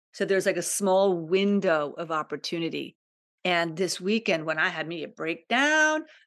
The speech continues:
because, not a breakdown, like, not a, I mean, I cried. I cried, and that's a big deal for me, and I'm not embarrassed of that, but I needed to have that breakdown so that I could have the breakthrough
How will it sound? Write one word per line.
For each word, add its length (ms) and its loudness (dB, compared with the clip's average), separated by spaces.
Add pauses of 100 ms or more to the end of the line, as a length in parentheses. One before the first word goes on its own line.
(160)
because, 340 -4 (160)
not 160 -2
a 40 -12
breakdown, 320 -8
like, 100 -12
not 140 -4
a, 100 -12 (120)
I 80 -6
mean, 200 -12 (300)
I 120 0
cried. 400 0 (300)
I 100 -4
cried, 380 -6
and 100 -6
that's 140 -4
a 60 -12
big 160 -4
deal 120 -4
for 140 -6
me, 200 -4 (480)
and 440 0
I'm 120 -2
not 200 0 (360)
embarrassed 460 -6
of 80 -6
that, 280 0 (400)
but 500 0
I 120 0
needed 800 4
to 60 -14
have 580 -2
that 340 -2
breakdown 600 0
so 120 -6
that 140 -4
I 80 -4
could 120 -8
have 160 -6
the 80 -6
breakthrough 1200 0